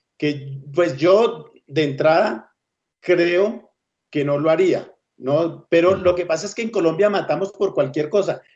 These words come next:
Speaker 1: no solo por una bicicleta, por una discusión, por un
Speaker 2: Sí.
Speaker 1: piropo,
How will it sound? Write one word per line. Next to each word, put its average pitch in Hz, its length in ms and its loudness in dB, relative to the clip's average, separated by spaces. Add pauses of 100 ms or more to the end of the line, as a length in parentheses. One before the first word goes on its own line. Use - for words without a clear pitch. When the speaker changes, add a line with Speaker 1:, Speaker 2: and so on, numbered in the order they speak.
Speaker 1:
no 196 300 2
solo 254 260 2
por 196 80 0
una 180 180 2
bicicleta, 214 640 0
por 175 140 0
una 185 160 2
discusión, 214 800 0
por 170 140 2
un 165 160 -2
Speaker 2:
Sí. 214 80 -4
Speaker 1:
piropo, 226 560 2